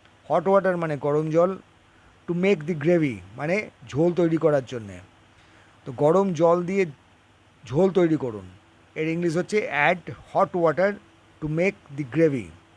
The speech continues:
স্বাদ মতো নুন দিন। Add salt as per taste।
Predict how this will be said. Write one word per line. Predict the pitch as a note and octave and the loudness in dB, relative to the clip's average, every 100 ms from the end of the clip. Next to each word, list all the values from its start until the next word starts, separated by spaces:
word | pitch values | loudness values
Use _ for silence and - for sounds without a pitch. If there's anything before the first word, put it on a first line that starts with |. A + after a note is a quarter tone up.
| _ _ _ _ _ _ _ _ - - - - | _ _ _ _ _ _ _ _ -20 -20 -20 -16
স্বাদ | - D#3 F#3+ F#3+ | 0 4 4 4
মতো | G3+ G3 G3 | -2 0 0
নুন | F#3 G3+ F#3+ | 2 2 0
দিন। | D3+ G#2 F#2 _ _ _ _ _ _ _ _ _ _ _ _ _ - | -2 -4 -16 _ _ _ _ _ _ _ _ _ _ _ _ _ -4
Add | D3 D3+ E3 C#3+ - _ _ - - | 2 2 2 -6 -20 _ _ -12 -2
salt | D#3+ F3+ - - _ _ | 0 0 -4 -20 _ _
as | D#3 D#3 - | -4 -4 -2
per | D#3 - - | -4 -4 -4
taste। | D3+ - - | -4 -4 -16